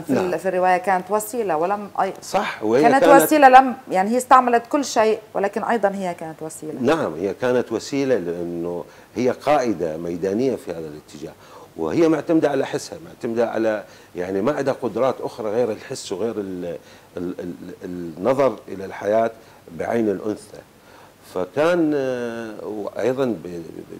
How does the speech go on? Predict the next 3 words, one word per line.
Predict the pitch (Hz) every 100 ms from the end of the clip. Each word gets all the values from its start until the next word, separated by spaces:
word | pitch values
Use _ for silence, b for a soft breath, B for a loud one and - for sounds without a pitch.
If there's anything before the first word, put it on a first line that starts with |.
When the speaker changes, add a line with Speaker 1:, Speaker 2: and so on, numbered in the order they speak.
| -
Speaker 2:
بتجميل | 98 85 101 147
الحياة، | 107 82 101 87 80 - - B B B B -
وبالطبع | 85 104 151 139 110